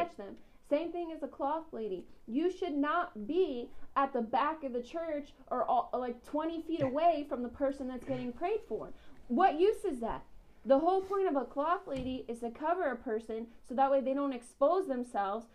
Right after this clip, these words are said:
Speaker 1: as on their way down. If someone's in a dress and you're standing ten feet away from that person in the dress and they go out on the power, it takes you a minute or two to even get to them and cover them up. There's no, there's no point in that.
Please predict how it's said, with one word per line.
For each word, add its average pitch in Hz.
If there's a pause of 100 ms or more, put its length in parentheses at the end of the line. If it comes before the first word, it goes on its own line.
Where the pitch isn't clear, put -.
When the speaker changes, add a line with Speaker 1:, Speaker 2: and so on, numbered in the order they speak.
(140)
Speaker 1:
as 240
on 254
their 269
way 247
down. 233 (240)
If 262
someone's 349
in 359
a 269
dress 254
and 247
you're 285
standing 285
ten 302
feet 302
away 277
from 277
that 233
person 294
in 233
the 226
dress 233 (280)
and 233
they 285
go 320
out 302
on 285
the 254
power, 277 (220)
it 247
takes 349
you 262 (280)
a 233
minute 294
or 240
two 269
to 285
even 269
get 339
to 311
them 254
and 269
cover 320
them 339
up. 381 (280)
There's 302
no, 311
there's 254
no 247
point 302
in 269
that. 175